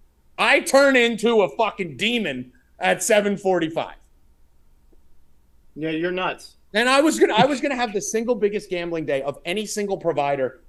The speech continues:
Speaker 1: maybe in America.
Speaker 2: Maybe?
Speaker 1: At Lee Row.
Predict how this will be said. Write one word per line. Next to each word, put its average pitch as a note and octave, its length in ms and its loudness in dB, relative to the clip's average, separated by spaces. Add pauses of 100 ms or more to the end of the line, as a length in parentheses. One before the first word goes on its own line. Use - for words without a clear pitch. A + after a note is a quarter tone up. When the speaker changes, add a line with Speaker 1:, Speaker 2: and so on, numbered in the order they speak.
(120)
Speaker 1:
maybe D4 680 2
in A3 80 0
America. E3 600 -2 (520)
Speaker 2:
Maybe? E3+ 240 2
Speaker 1:
At A3 120 2
Lee D#4 240 2
Row. C3 200 -6